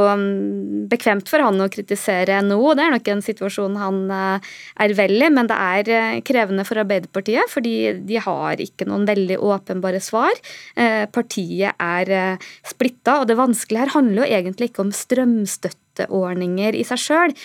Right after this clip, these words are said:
men om den systemkritikken knyttet til markedet, og der har jo både A P-ledelsen og olje- og energiministeren gått ut og sagt at de er uenige. Det er ikke markedet som er problemet, det er,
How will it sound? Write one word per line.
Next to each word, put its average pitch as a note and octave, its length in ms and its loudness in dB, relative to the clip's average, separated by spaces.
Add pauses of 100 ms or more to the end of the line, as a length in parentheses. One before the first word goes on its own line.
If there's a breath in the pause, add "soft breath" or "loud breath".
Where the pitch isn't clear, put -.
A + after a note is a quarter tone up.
(220 loud breath)
men A3+ 140 4
om B3 100 4
den A3 160 0
systemkritikken F#3+ 1160 -4
knyttet A#3+ 440 -2
til A3 180 0
markedet, A3+ 560 0
og A#3+ 100 0
der A#3 220 0
har F#3 280 -2
jo A3 240 2 (480 loud breath)
både A#3 240 2
A B3+ 140 2
P-ledelsen G#3 560 -2
og A#3+ 100 2
olje- G#3 80 2
og F#3+ 80 0
energiministeren G3+ 640 -2
gått G3+ 260 -4
ut G3 240 -2
og G#3 80 -2
sagt - 360 -6
at A3 100 -4
de F#3+ 160 -2
er F#3 160 -2
uenige. G#3 400 0
Det B3 80 0
er E3 160 -2
ikke F3 160 -4
markedet G#3 480 -4
som A#3 160 -6
er A3 80 -4
problemet, G#3+ 540 0
det C#4+ 80 0
er, F#3 560 0